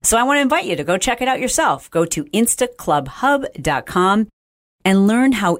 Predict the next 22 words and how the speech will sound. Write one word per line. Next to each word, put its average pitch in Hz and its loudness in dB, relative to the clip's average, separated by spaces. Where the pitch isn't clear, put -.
easy 214 -2
and 151 -2
affordable 151 -2
it 135 -6
is 160 0
to 190 -4
work 139 -4
with 147 -6
your 208 0
host, - -2
Brock 147 -2
and 147 0
Chalene 147 0
Johnson. 127 -4
All 170 0
right, 143 -2
now 156 0
let's 151 -6
get - -4
to 202 -2
today's 185 -2
topic. - -8